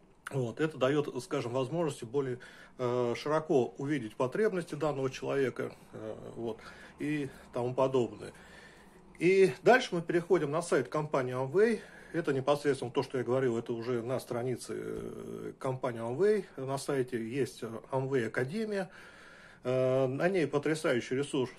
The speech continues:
Л-, Rubelix. И вот этот ресурс Rubelix позволяет нам, э, пройти четыре института. То есть смотрите, как интересно. Даже человек, который, допустим, э, пришёл в компанию Amway, стал партнёром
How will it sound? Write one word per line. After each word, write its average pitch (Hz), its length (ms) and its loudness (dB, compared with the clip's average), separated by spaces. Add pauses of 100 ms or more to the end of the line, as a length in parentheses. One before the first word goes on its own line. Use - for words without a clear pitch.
(120)
Л-, - 280 -8
Rubelix. 143 840 -2 (320)
И 131 80 0
вот 151 180 2
этот 175 260 -2
ресурс 170 380 0
Rubelix 160 420 -4
позволяет 151 600 0
нам, 156 260 0
э, 127 340 -2
пройти 143 500 0 (220)
четыре 147 360 -2
института. 135 640 -2 (460)
То 143 100 2
есть 123 100 2
смотрите, 160 380 0
как 147 180 0
интересно. 135 520 0
Даже 165 300 4
человек, 156 360 -2
который, 131 340 -2
допустим, 127 460 -2 (440)
э, 120 220 -4
пришёл 139 300 -2
в - 40 -8
компанию 131 460 -2
Amway, 160 300 0
стал 127 200 0
партнёром 131 600 0